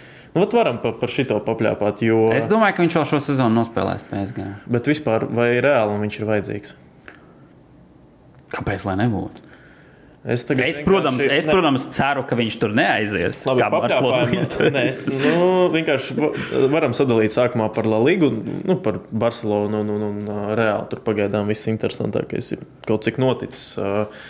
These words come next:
Speaker 1: bet, ā, un pēc tam par Premjerlīgas transferiem, bet skaties,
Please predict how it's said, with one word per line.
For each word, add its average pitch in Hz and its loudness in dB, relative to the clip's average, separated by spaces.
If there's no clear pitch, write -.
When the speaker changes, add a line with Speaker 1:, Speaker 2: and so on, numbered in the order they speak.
Speaker 1:
bet, 107 -2
ā, 110 4
un 107 0
pēc 113 0
tam 117 0
par 113 -2
Premjerlīgas 120 2
transferiem, 113 0
bet 110 -4
skaties, 120 0